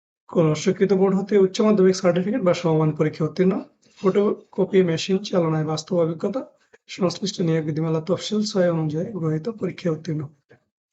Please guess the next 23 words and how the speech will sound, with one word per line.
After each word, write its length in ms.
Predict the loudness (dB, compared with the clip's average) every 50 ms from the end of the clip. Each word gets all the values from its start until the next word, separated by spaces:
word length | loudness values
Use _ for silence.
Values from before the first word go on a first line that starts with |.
| _ _ _ _ _ _ _ _ -4
অফিস 220 | -2 -2 -2 -4 0 2
সহায়ক 380 | 4 4 4 4 2 0 -4 -8 -18 -20 -20 _ _ _ _ -2
পদের 220 | 0 2 2 0 0
সংখ্যা 240 | 0 0 0 0 0 2
চোদ্দটি। 400 | 2 2 4 4 4 4 0 -4 -6 -10 _ _ _ _ -20 -20 _ _ _ _ _ _ _ _ 2
কোনো 120 | 2 2
শিক্ষিত 260 | 4 2 0 0 0
বোর্ড 220 | 2 4 4 4 4
হইতে 240 | 2 0 0 0 -2 -2 -2 -6 -10 _ _ _ _ _ _ _ _ _ _ _ _ _ 0
মাধ্যমিক 440 | 2 4 4 4 4 2 2 2 2 0
স্কুল 200 | 0 2 0 2 2
সার্টিফিকেট 420 | 2 0 0 0 -2 -2 -2 -2 -2 -2
বা 100 | -2 -2
সমমান 480 | -2 -2 -2 -2 0 0 0 0 -2 -2 -4 -6 _ _ _ _ _ _ _
পরীক্ষায় 340 | 2 2 2 2 0 -2 -2
উত্তীর্ণ, 280 | 0 0 -2 0 0 0 -2 -4 -8 _ _ _ _
সংশ্লিষ্ট 440 | -14 -8 -6 -6 -4 -4 -6 -6 -4 -2
নিয়োগ 240 | -2 0 0 0 0
বিধিমালা 440 | -2 -2 -2 0 0 0 0 0 -2 -4 -8 _ _ _ _ _ _ _ _ _ _ _ _ _ _ _ _ _ _ _ _ _ _ _ _
অনুযায়ী 380 | 2 2 4 4 4 4 4 4 2
গৃহীত 320 | 2 2 2 2 2 4 4 4 4 4 2 2
পরীক্ষায় 320 | 0 -2 0 2 2 2 2
উত্তীর্ণ। 260 | 2 -2 -6 -6 -6